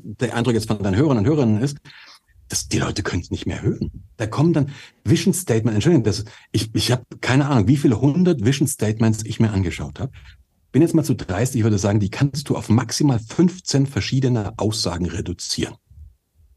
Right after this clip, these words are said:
Weil wenn wir jetzt boshaft wären, würden wir uns von irgendeinem, ähm, Informatikstudenten oder einer Studentin einen Zufallsgenerator programmieren lassen. Der kannst du dann sagen, wie viele Statements sollte ein Vision Statement haben? Von mir aus sieben Stück.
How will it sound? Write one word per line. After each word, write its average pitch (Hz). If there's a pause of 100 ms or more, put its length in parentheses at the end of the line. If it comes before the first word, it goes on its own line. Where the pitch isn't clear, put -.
(340)
Weil -
wenn 82
wir 80
jetzt -
boshaft 165
wären, 113 (360)
würden 98
wir 101
uns 90
von 92
irgendeinem, 127 (680)
ähm, 98
Informatikstudenten 127
oder 113
einer 110
Studentin 110
einen 101
Zufallsgenerator 87
programmieren 98
lassen. 185
Der 110 (260)
kannst 117
du 123
dann 98
sagen, 143
wie 143
viele 139
Statements 127 (380)
sollte 110
ein 101
Vision 117
Statement -
haben? 202 (1000)
Von 104
mir 95
aus -
sieben 90
Stück. -